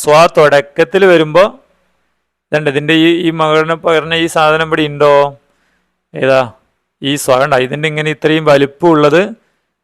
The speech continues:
ഇവിടെ ഉണ്ടോ നോക്കൂ. ഇല്ല അല്ലേ? അത് പോയിട്ടുണ്ട്.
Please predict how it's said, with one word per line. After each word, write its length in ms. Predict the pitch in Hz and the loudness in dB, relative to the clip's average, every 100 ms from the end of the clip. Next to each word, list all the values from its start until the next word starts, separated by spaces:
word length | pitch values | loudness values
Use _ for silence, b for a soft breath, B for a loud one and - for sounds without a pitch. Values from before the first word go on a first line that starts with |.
| _ _ - | _ _ -4
ഇവിടെ 220 | 139 156 143 | -2 0 -2
ഉണ്ടോ 180 | 139 147 | 0 0
നോക്കൂ. 280 | 139 143 143 139 143 214 170 | 0 -2 0 0 -4 -10 -12
ഇല്ല 120 | 123 123 | -8 -4
അല്ലേ? 180 | 123 156 113 117 | 0 2 0 -6
അത് 100 | 147 - | -18 -2
പോയിട്ടുണ്ട്. 400 | 143 143 123 | 0 0 -2